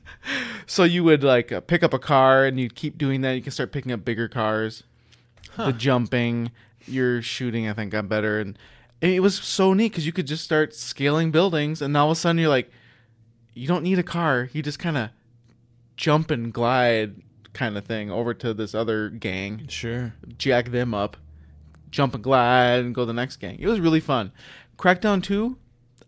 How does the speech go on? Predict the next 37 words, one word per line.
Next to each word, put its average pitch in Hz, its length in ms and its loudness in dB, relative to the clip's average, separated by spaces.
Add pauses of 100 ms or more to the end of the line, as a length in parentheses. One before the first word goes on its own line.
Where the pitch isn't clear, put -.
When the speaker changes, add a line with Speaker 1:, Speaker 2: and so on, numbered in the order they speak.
(280)
Speaker 1:
probably 139 500 4
not 123 360 0
that 110 240 -2
good, 95 240 -4
though. 67 240 -10 (360)
Uh, 131 160 -4
they 135 140 0
changed 147 380 -2
a 156 60 0
bunch. 147 320 2 (160)
I 117 60 0
didn't 120 160 -2
really 127 160 -4
play 117 240 -2
it 104 80 0
much. 107 320 -6 (1800)
I 117 40 -6
wasn't 107 260 -2
a 98 80 -6
big 95 100 -8
fan. 82 300 -12 (180)
Speaker 2:
I 135 120 -2
know 190 280 0
it 147 140 -4
kinda 143 220 -4
died 107 320 -10
after 98 260 -12
Crackdown 98 500 -16
two. - 280 -16 (440)
Speaker 1:
Well, 147 100 6
I - 40 6
know 175 160 6
it 143 80 4
died 143 280 10
at 135 220 4
Crackdown 98 400 -4
two. 98 220 -12